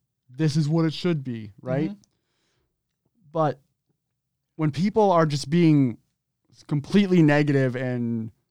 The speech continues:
Speaker 1: malicious with their
Speaker 2: <sighs>
Speaker 1: tweets and whatnot, or wherever they're posting, it's just, it's just a bad look on the Halo community, right?
Speaker 2: Mm-hmm.
Speaker 1: Um,
Speaker 2: Oh, yeah.
Speaker 1: if you wanna post your own list with your own opinions and stuff, like we've talked about with,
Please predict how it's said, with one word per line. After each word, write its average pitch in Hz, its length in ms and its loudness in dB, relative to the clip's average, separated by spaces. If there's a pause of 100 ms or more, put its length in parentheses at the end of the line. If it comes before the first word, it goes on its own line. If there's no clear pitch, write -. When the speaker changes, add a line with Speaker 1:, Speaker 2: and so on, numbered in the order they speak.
(540)
Speaker 1:
malicious 143 800 -2
with 135 260 -6
their 127 280 -2
Speaker 2:
<sighs> 120 280 -4
Speaker 1:
tweets 160 380 -2
and 147 120 2
whatnot, 156 400 2
or 143 80 2
wherever 165 300 0
they're 151 140 0
posting, 147 580 -2 (680)
it's 156 120 -6
just, 185 180 -2
it's 151 180 -2
just 180 180 0
a 151 40 2
bad 135 240 2
look 127 240 0
on 127 80 2
the 120 80 2
Halo 117 240 0
community, 117 420 -4
right? 131 300 2 (300)
Speaker 2:
Mm-hmm. 135 40 -8
Speaker 1:
Um, 123 360 0 (100)
Speaker 2:
Oh, 143 140 -6
yeah. 123 160 -8 (420)
Speaker 1:
if 156 160 -10
you 165 80 0
wanna 202 220 0
post 165 360 -2
your 151 120 2
own 143 180 2
list 139 300 0
with 127 160 -4
your 123 160 -2
own 131 220 0
opinions 131 580 0
and 135 120 0
stuff, 135 460 -2
like 135 160 -4
we've 139 160 -2
talked 170 240 2
about 143 300 0
with, 139 180 -4